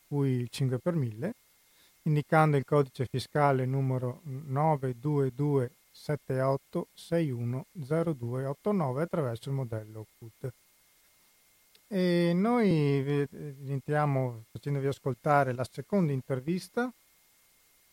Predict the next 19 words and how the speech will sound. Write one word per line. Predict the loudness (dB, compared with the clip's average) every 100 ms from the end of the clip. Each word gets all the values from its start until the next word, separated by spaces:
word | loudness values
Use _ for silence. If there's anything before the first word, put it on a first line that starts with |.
| _ _
che | -2
abbiamo | 2 2 4
realizzato | 2 0 2 2 2 -2
martedì | -2 -4 -6 -8
scorso | -4 -2 -2
insieme | -2 -2 -2
a |
Stefano | 0 0 0 2
Annoni, | 2 0 -2
in | -4
scena | -4 -2 0 0
alla | -2 -6
seconda | -6 -4 -2
serata | -2 0 0 0 -2
di |
Antiche | -4 -4 -6 -4 -4
Mura | -2 -2 -4
Teatro | -6 -6 -6
Festival | -6 -8 -10 -12